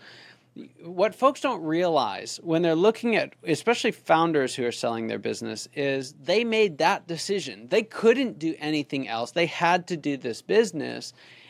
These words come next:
And now they're looking at, at it and saying, "What, what would life look like after this business, right? How's the, what's the best way to get out? What's the best exit?" And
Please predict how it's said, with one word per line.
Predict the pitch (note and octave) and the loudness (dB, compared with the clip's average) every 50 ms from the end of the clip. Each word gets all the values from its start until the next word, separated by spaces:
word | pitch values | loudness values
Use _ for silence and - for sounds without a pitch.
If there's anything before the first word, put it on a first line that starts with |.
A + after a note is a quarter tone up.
| - _ | -18 _
And | - D#3+ D#3+ E3 | -4 -2 0 2
now | F3 F#3+ G#3+ B3 | 2 4 4 4
they're | B3 A#3 G#3 | 4 4 2
looking | G3+ G3 - F#3+ F3+ E3+ D#3+ | 2 0 0 -4 -4 0 0
at, | D#3 D3+ - - _ _ - | 0 0 0 -4 _ _ -8
at | E3 D#3+ C#3+ - D3 D#3+ D3 C3+ C#3 D3 D#3+ D#3+ D#3 D#3 | -6 -6 -6 -4 -6 -6 -6 -6 -4 2 4 4 4 4
it | D#3 C#3 D#3 | 2 0 0
and | D#3 C#3+ - | -2 -2 0
saying, | - D#3+ D#3 D3+ D3+ D#3 - _ _ | 2 2 2 2 0 -4 -6 _ _
"What, | - E3+ D#3+ D#3+ E3+ E3+ C#3+ D3+ G#3+ A#3 A3 G3+ F#3+ D#3 | -10 -10 -10 -8 -6 0 4 4 6 6 4 0 -4 -2
what | C3 D3 G#3 A#3 G#3+ | 4 4 4 4 4
would | A#3 B3 G#3+ | 2 2 4
life | G3+ E3+ E3 E3+ E3 E3+ | 6 4 4 4 2 0
look | F3 F3+ E3+ - | -2 -2 0 4
like | D#3 C#3+ C#3 C3 - - | 4 4 4 2 -4 -4
after | - C#3 D#3 C#4 C#4+ - - A3 | 0 2 2 2 0 0 -2 -2
this | E3+ C3 G#2+ A2 - | -2 -2 -4 -8 -8
business, | _ - A2 D#2 - - A2+ G#2 B2 - - | _ -14 -12 -12 -12 -16 -18 -16 -10 0 2
right? | D3+ E3+ F3 | 2 2 2
How's | D#3+ D#3 F#3+ G3+ A3+ G3+ G3 | 2 4 4 4 4 2 0
the, | F#3 | -2
what's | F#3+ G3 - | -2 0 2
the | A3+ G#3 | 0 2
best | D#3+ F3 D#3+ - - - | 4 4 2 2 2 -2
way | E3 D3+ | -2 -2
to | C3+ A#2+ | -2 -2
get | B2 A#2+ | -2 0
out? | B2+ C#3 - - | 0 0 0 -2
What's | B2+ - | -6 -8
the | C3+ | -2
best | B2 C3 B2 - - | 0 0 0 0 -2
exit?" | - D#3 F3+ A3 A3 G3 F#3+ E3 C#3 C3+ - | 0 2 2 2 2 2 4 2 2 2 2
And | C#3 C#3 C3+ B2+ | 0 0 0 -2